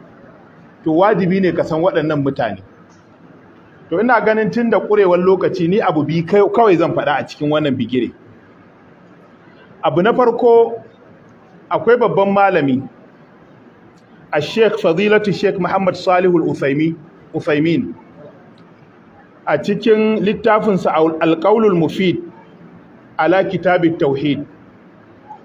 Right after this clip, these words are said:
ya yi wata magana mai muhimmanci.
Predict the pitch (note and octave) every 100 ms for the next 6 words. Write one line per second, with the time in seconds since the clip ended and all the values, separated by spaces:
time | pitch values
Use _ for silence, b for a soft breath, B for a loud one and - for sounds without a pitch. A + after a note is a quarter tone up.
0 | - - - - - - C3 F3+ A3 A#3+
1 | A#3 B3 A3 F3 G3 F#3+ E3 D3+ D3 C#3+
2 | C#3 - D3 D3+ F#3+ F#3 F#3+ F#3+ F#3+ -
3 | -